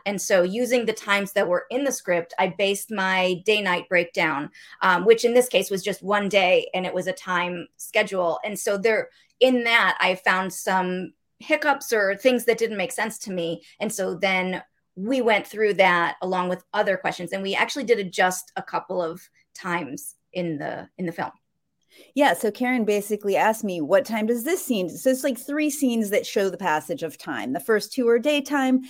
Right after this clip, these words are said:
Speaker 2: and the third one is a nighttime scene. So she asked me, like, "What time does this scene take place? What time does this scene take place?" You know, we also had to pay attention to, like, um, the night scene,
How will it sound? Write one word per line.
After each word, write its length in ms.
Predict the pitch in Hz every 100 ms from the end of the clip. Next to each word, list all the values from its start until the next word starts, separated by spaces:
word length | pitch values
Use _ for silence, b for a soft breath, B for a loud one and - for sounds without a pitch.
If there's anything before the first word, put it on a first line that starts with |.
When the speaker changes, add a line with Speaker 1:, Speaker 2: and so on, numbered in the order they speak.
| B -
Speaker 2:
and 100 | 214
the 80 |
third 280 | 214 202 180
one 120 | 180
is 140 | 180 185
a 60 |
nighttime 500 | 208 214 - 202 160
scene. 300 | 151 147 131
So 100 | -
she 180 | 190 208
asked 200 | 165 -
me, 100 | 196
like, 160 | 175 170
"What 140 | 175 175
time 200 | 196 214
does 160 | 240
this 200 | 311 -
scene 240 | - 185 156
take 240 | 165 -
place? 240 | 151 135
What 120 | 185 208
time 160 | 202
does 160 | 220 226
this 180 | 294 294
scene 240 | 202 156
take 240 | 170 156
place?" 320 | - 156 - - B B B
You 100 | 214
know, 140 | 202 180
we 140 | 208
also 340 | 196 202 - 202
had 260 | 190 180
to 200 | - 202
pay 260 | - 208 185
attention 520 | 185 202 185 - 190
to, 200 | - 202
like, 400 | 185 175 160 - b b b b -
um, 360 | 190 175 175 -
the 100 | 196
night 320 | 185 277 -
scene, 540 | - 160 175 175 190